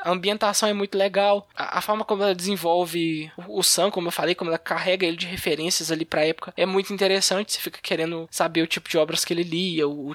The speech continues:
o, o tipo de serviço que ele vai fazer na colônia, e por que que aquilo é tão importante. Pro próprio Hernandes também, que,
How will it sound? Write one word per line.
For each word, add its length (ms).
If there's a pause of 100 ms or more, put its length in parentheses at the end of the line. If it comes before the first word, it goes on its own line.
(140)
o, 180
o 60
tipo 260
de 100
serviço 400
que 80
ele 80
vai 100
fazer 200
na 80
colônia, 560
e 40
por 120
que 100
que 100
aquilo 300
é 80
tão 140
importante. 540
Pro 180
próprio 320
Hernandes 420
também, 260
que, 160